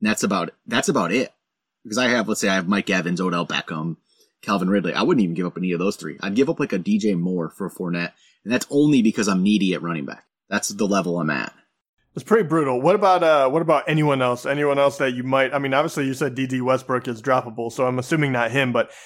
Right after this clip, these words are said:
Speaker 2: any other players that kind of catch your fancy and you're just like, "You know what? I, I know that this was a bad game, but I'm not ready to write
Speaker 1: Honestly?
Speaker 2: them off. I think that they might be value."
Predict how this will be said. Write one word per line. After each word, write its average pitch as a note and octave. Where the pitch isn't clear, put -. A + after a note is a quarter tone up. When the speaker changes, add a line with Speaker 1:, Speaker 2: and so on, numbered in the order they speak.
Speaker 2:
any G#3+
other F#3
players D3+
that C3+
kind C3+
of A#2+
catch D3+
your C#3
fancy C#3
and C3+
you're C3+
just C#3
like, C#3
"You D3
know G3
what? G#3
I, D3
I D3+
know F#3
that D#3
this C#3+
was C3+
a A#2+
bad B2+
game, B2+
but A#2+
I'm D3+
not D#3
ready D3+
to C#3
write C3+
Speaker 1:
Honestly? C3
Speaker 2:
them B2+
off. B2+
I C3
think C#3+
that B2+
they C3+
might B2
be B2
value." A2